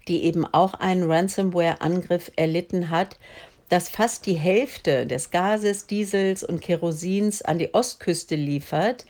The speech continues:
äh, war lahmgelegt. Der Angriff ver-, veranlasste das Unternehmen, den Betrieb einzustellen.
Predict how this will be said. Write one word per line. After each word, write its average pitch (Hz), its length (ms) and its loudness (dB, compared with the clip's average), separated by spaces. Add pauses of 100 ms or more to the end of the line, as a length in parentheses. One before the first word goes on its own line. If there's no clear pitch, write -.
(380)
äh, 170 200 4
war 160 160 6
lahmgelegt. 175 880 2
Der - 160 2
Angriff 185 300 2
ver-, 156 320 0 (100)
veranlasste 170 880 2
das 156 180 -2
Unternehmen, 160 800 0
den 214 160 0
Betrieb 277 460 -2
einzustellen. 98 880 -6